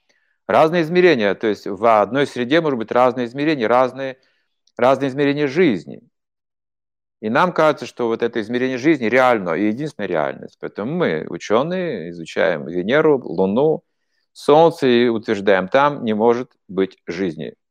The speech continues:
Потому что единственная реальная форма жизни — это биологическая, основана на воде,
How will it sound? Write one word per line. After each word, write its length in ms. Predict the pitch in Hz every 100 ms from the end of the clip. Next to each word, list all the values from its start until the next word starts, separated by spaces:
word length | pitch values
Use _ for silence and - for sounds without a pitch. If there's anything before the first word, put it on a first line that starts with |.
| _
Потому 340 | - 92 82
что 180 | 78 -
единственная 380 | 78 147 147 113
реальная 420 | 117 113 101 90
форма 320 | - 87 85
жизни — 300 | 87 139 151
это 140 | 120 85
биологическая, 880 | 85 80 85 147 151 139 139 139 - _ _ -
основана 420 | 82 - 90 85
на 140 | 85
воде, 520 | 85 95 110 151 170